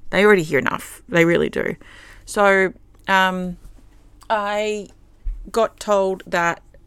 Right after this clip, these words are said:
not I, but my two si-, siblings needed to sign a document, um, stating that they had never been bankrupt nor are not bankrupt.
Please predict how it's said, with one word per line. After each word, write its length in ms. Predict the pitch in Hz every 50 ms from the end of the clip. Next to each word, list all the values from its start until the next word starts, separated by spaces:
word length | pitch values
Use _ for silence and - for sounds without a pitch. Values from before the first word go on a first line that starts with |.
| - -
not 260 | - 180 185 214 262 -
I, 440 | - 214 196 190 185 196 254 294 - - - -
but 120 | 202 190
my 140 | 196 185 185
two 280 | - - - 226 226
si-, 280 | 233 - - - - - -
siblings 720 | - - - - 220 190 170 175 175 175 196 214 220 - - - - - - - -
needed 280 | 196 202 202 196 202 202
to 100 | - 220
sign 360 | - - - 190 185 185 185
a 40 | 185
document, 560 | 175 180 175 170 - - 190 175 180 175 - - - - - - - - - - - -
um, 420 | 175 175 170 170 170 170 165 170
stating 360 | - - 190 180 175 175 175
that 100 | 175 175
they 120 | - 180 180
had 100 | 180 170
never 260 | 175 175 175 170 180
been 240 | 165 - 170 170 160
bankrupt 460 | 147 165 165 165 - - 170 - -
nor 260 | 175 175 170 170 -
are 220 | - - 170 170 170
not 260 | 170 165 165 - - -
bankrupt. 520 | 165 156 156 - - - - - - -